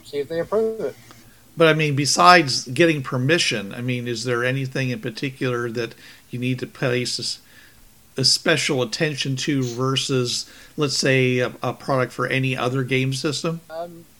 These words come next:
Speaker 1: I wouldn't think so. I mean, I'm, but after about ten years, you know, I, I just make sure you stay within the, um, the framework. Don't try to make it,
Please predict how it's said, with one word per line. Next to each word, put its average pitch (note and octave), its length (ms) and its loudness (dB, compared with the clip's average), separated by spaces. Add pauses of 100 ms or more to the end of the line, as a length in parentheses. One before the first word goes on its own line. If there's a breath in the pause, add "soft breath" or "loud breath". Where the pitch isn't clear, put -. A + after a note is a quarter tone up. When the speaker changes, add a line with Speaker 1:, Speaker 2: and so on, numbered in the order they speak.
(280)
Speaker 1:
I B2 160 -10
wouldn't D3 300 -12
think B2+ 180 -12
so. C#3+ 380 -10
I B2+ 80 -14
mean, C3 200 -10
I'm, C3 180 -8 (220)
but D#3+ 100 -6
after E3+ 180 -4
about D#3 200 0
ten D3+ 220 -8
years, C#3+ 380 -4
you B2+ 80 -10
know, C3 60 -2
I, C#3 220 -2
I C#3+ 40 -8
just C3+ 220 -10 (100)
make G#3+ 280 -6
sure A3 140 -6
you G3 120 -4
stay F3+ 260 2
within D#3 360 -4
the, C3 220 -2
um, A2 340 -2 (840)
the C3+ 80 -12
framework. C3 460 -4
Don't D#3+ 180 4
try - 180 -10
to C3+ 160 -10
make C#3 140 -12 (100)
it, C3 100 -12